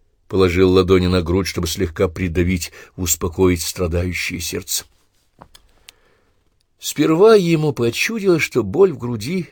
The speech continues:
от любви к Вике, которая куда-то ушла от него. Нет, боль в сердце была не от потерявшейся Вики, боль от другого. Павел,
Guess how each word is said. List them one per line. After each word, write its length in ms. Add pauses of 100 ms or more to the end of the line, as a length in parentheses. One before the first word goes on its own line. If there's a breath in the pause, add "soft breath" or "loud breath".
(200)
от 240
любви 460
к 200
Вике, 580 (540)
которая 260
куда-то 280
ушла 420
от 160
него. 240 (800)
Нет, 300
боль 260
в 80
сердце 440
была 260
не 80
от 80
потерявшейся 720
Вики, 340 (760 soft breath)
боль 180
от 60
другого. 520 (640)
Павел, 560